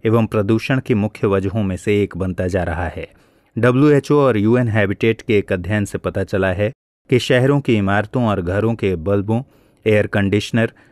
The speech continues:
रेफ्रिजरेटर और वाटर कूलर इत्यादि के इस्तेमाल से शहरी इलाकों के तापमान में दो से तीन डिग्री सेल्सियस की वृद्धि हो जाती है।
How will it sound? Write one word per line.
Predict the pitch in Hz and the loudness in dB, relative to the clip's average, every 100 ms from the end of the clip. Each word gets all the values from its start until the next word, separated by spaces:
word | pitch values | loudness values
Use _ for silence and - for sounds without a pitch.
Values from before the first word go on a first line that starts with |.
| _ | _
रेफ्रिजरेटर | 107 113 139 123 104 95 90 110 117 - _ | 0 0 0 0 2 0 0 0 0 -8 _
और | - 107 | 0 2
वाटर | 104 113 127 131 | 4 2 0 -4
कूलर | 117 110 113 | -2 2 2
इत्यादि | 101 - 104 101 110 | 2 2 0 2 0
के | 101 | 0
इस्तेमाल | 90 - 90 101 113 | -2 -4 -4 -2 -2
से | - 87 - _ _ | -2 -4 -6 _ _
शहरी | - 127 120 135 117 | -2 0 2 4 4
इलाकों | 104 107 135 | 2 0 0
के | 117 110 | -4 -4
तापमान | 90 85 - 98 | -4 -4 -2 -2
में | 95 92 87 - _ _ | 0 -2 -6 -10 _ _
दो | 98 117 131 | -2 2 2
से | - 113 | 2 -2
तीन | 117 117 107 | 0 0 2
डिग्री | 98 90 92 | 0 0 -4
सेल्सियस | - 95 - 104 - | -2 -4 -2 -2 -2
की | 98 | -4
वृद्धि | 90 92 95 | -4 -4 -2
हो | 98 90 | -2 -2
जाती | 90 85 - 78 | -4 -6 -6 -6
है। | 90 | -6